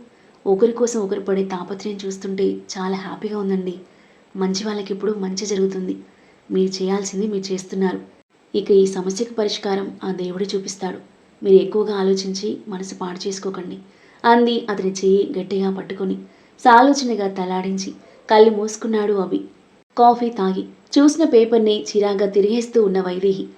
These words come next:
అభితో పాటు బాబుని తీసుకుని వెళ్తున్న ఆరుని గమనించి, "ఎక్కడికి వెళ్తున్నారు?" అని అడిగింది సందేహంగా. ఆమె మాటలు విని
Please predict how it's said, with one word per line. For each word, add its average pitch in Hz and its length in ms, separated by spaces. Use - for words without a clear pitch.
అభితో 285 380
పాటు 208 320
బాబుని 190 440
తీసుకుని 196 500
వెళ్తున్న 233 360
ఆరుని 196 440
గమనించి, 190 460
"ఎక్కడికి 202 300
వెళ్తున్నారు?" 202 520
అని 233 200
అడిగింది 233 420
సందేహంగా. 196 680
ఆమె 233 280
మాటలు 202 400
విని 190 200